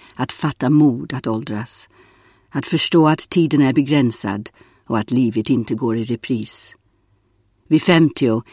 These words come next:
är det hög tid att bli klar över vad man sätter värde på och hur man vill använda sin tillmätta tid. Min cykel är borta.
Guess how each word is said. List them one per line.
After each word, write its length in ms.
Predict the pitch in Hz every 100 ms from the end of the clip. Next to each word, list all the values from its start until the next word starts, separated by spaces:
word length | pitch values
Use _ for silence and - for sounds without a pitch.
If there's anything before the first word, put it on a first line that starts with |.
| -
är 100 | 139
det 80 | 139
hög 400 | 135 156 139 -
tid 320 | 160 139 123
att 180 | 117 -
bli 100 | 143
klar 420 | - 175 160 123
över 260 | 117 120 131
vad 200 | 147 123
man 140 | 127
sätter 300 | 127 127 135
värde 340 | 151 156 120
på 340 | - - 98 - - _ _ _
och 120 | 127
hur 160 | 131 135
man 200 | 143 127
vill 160 | 131
använda 600 | 135 123 117 127 123 113
sin 260 | 113 113 113
tillmätta 560 | - 120 120 123 - 135
tid. 400 | 143 123 - - _ _ _ _ _ _ _ _ _ _ _ _ _ _ _ _ _ _ _ _ _ _ _ _ _ _ _ _ _ _ _ _ _ _ _ _
Min 140 | 190 175
cykel 420 | - 240 - 151
är 60 |
borta. 380 | 120 127 - 127